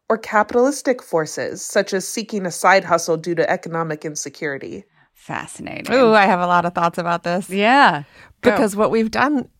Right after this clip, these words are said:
Speaker 3: lately in this country, and by lately I mean the last hundred years,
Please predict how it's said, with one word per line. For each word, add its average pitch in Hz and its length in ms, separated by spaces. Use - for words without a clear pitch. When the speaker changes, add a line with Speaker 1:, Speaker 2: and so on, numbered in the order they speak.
Speaker 3:
lately 196 720
in 175 140
this 175 300
country, 170 420
and 170 160
by 160 120
lately 151 260
I 156 60
mean 151 160
the 147 80
last 143 240
hundred 143 280
years, 165 400